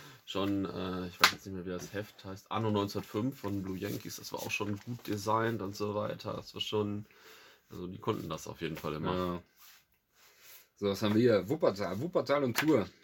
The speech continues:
Speaker 2: Ähm, bevor ich jetzt einen falschen Namen sag, genau, der Eibel. Äh, Bremen-Essen. Also, äh, hauptsächlich ist er Bremen gefahren, ist aber auch viel mit R W E gefahren.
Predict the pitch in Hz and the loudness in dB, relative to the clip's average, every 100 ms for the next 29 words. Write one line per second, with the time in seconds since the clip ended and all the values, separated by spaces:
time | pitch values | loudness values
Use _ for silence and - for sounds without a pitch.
0 | - - 113 117 117 113 117 110 - - | -18 -6 -2 0 0 0 -2 -6 -12 -16
1 | - - - 80 90 90 92 87 90 92 | -20 -20 -10 -6 -6 -6 -4 -2 -2 0
2 | 95 120 110 - 98 87 85 76 85 78 | 0 0 0 0 0 2 0 -2 -4 -4
3 | - _ - _ _ - _ _ _ - | -10 _ -20 _ _ -20 _ _ _ -14
4 | - 101 110 98 101 110 127 117 151 196 | 2 6 6 4 2 4 4 4 0 0
5 | 196 - _ _ - - - - 98 92 | -6 -8 _ _ -20 -20 -12 -4 0 2
6 | 92 87 92 110 101 98 98 104 131 110 | 2 0 0 0 0 2 2 4 2 0
7 | 107 113 104 104 98 101 - 113 - 101 | 0 -2 0 0 0 0 0 0 2 0
8 | 101 117 113 - 110 110 110 | 0 0 0 0 -2 0 -2